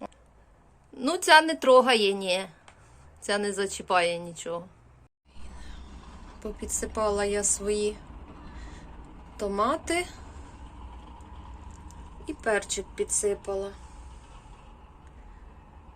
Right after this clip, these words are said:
Ось так воно тепер буде виглядати і буде рости з нуля вже, виходить. Оп'ять воно буде собі так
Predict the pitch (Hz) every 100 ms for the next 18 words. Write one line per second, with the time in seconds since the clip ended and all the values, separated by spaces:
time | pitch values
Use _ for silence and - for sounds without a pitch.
0 | - 190 - 185 - 175 175 - - 185
1 | 185 196 190 190 185 180 233 302 226 208
2 | 190 185 190 185 - 208 196 202 196 180
3 | 170 170 - 170 170 - 180 180 180 -
4 | 185 - - - - - - - - -
5 | - - - - - 185 170 165 175 180
6 | 180 175 - - - - - - - 170
7 | 165 - 175 175 -